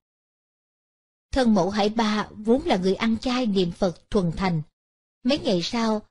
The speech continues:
bà từ Đông Bắc lên thăm cháu ngoại. Hải Ba kể, thằng bé vừa thấy bà ngoại đã cười, nhưng khi thấy bà nội đồi bòng là nó khóc. Còn bà ngoại đưa tay bồng thì nó không khóc,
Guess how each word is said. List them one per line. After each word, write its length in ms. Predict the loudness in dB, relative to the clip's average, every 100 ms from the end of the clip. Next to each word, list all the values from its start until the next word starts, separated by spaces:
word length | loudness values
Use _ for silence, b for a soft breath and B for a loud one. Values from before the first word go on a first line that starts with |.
| _
bà 120 | -2
từ 160 | 2 2
Đông 260 | 2 0 0
Bắc 240 | -2 0
lên 180 | 0 2
thăm 200 | 0 0
cháu 220 | 0 0
ngoại. 340 | 0 0 -2 -8 _ _ _ _ -4
Hải 200 | 0 2
Ba 140 | 0 0
kể, 320 | -2 -2 -4 b b _ _
thằng 240 | -2 0 0
bé 240 | 0 0
vừa 180 | 0 0
thấy 200 | 0 -2
bà 100 | 0
ngoại 320 | 0 0 0 -2
đã 120 | -4 0
cười, 320 | 0 0 -6 _ _ _ -2
nhưng 160 | -2
khi 120 | 0 -2
thấy 180 | -2 0
bà 140 | 2
nội 280 | 2 2 2
đồi 240 | 2 2
bòng 280 | 2 2 0 -2 _ _ -4
là 200 | -2 0
nó 140 | -2
khóc. 320 | -2 -4 -4 -8 _ _ _ _ 0
Còn 160 | 2
bà 100 | 4
ngoại 240 | 4 2 4
đưa 180 | 4 2
tay 220 | 2 2
bồng 300 | 2 2 0 -4 _ _ _ _
thì 160 | -2 0
nó 120 | 0
không 320 | -2 0 0
khóc, 300 | 0 -4 -4